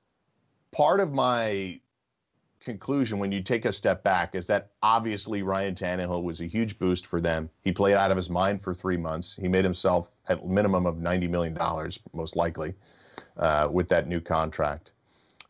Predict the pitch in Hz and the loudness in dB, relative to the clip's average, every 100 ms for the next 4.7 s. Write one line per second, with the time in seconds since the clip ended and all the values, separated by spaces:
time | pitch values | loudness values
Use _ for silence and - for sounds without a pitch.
0 | - 92 90 85 82 - _ _ _ _ | -2 2 4 2 -2 -6 _ _ _ _
1 | _ _ _ 113 107 110 107 104 107 101 | _ _ _ 4 6 6 4 2 2 2
2 | 101 98 95 92 - 98 92 85 85 - | 2 0 0 0 -4 -8 -6 -6 -6 -4
3 | 101 90 76 60 - _ _ _ - 135 | -6 -4 -6 -8 -14 _ _ _ -2 0
4 | 202 196 - 98 85 85 135 | 2 2 2 -2 -2 -4 -8